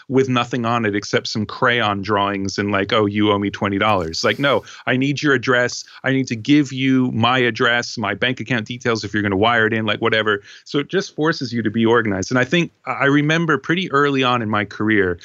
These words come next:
I spent two days in FileMaker designing from scratch a, an invoicing thing, which I actually used until earlier this year.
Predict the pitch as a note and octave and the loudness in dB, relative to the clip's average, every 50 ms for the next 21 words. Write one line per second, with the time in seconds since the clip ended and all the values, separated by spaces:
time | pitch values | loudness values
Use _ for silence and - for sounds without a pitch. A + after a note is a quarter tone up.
0 | - - - - _ - - C3 C#3 C3+ - - D3 C3+ - - - - F3 F3+ | -18 -20 -20 -20 _ -4 -2 0 0 0 -2 -4 -4 -4 -4 -6 -6 -4 -2 -2
1 | F3 D3+ D3+ A#2+ A#2+ A#2+ A#2 A2 G2+ F2+ F2+ - - - _ - - _ _ _ | 0 2 2 2 2 2 0 0 -2 -4 -6 -8 -10 -10 _ -20 -20 _ _ _
2 | _ _ _ - C#3+ C3 B2+ A#2+ - - B2+ B2+ C3 C3+ B2+ A2 G2+ F#2+ F#2 - | _ _ _ 0 2 2 2 2 0 0 2 2 2 2 0 0 -2 -2 -2 -2
3 | G2 F2+ F2+ F2+ F2 _ _ _ _ _ _ - - - - E3+ E3+ F3 E3+ C#3+ | -2 -2 -2 -4 -6 _ _ _ _ _ _ -10 -6 -2 0 0 2 2 0 -2
4 | - C3+ A#2 A2 - - - - - C3+ C3+ C3 A#2+ G#2 - - - - - - | -2 -4 -6 -4 -6 -8 -8 -4 -2 0 0 2 0 -2 -4 -8 -12 -8 -2 0
5 | A#2 A2+ - A2+ A#2 A#2 B2+ C3+ C3+ C3 B2+ A#2 G#2 F#2+ - - G#2 F#2 A2 G2+ | 0 0 0 0 0 0 2 2 2 2 4 2 2 2 0 -2 -4 -2 0 0
6 | G#2 G#2+ - D#3+ F3 G3+ - - C3+ A2+ A2 B2 C#3 C#3 B2 - G#2 G2 - - | 0 2 2 2 0 0 0 0 -2 0 2 2 2 2 0 0 -4 -4 -2 0
7 | G#2+ G#2+ - A2+ B2 B2+ B2 A2+ A2 G#2 G2+ G#2+ G2 - - A2+ B2 A#2+ G2+ F2+ | 0 2 2 2 2 2 2 2 2 2 0 0 -2 -2 -2 0 2 2 2 2
8 | F2 | 0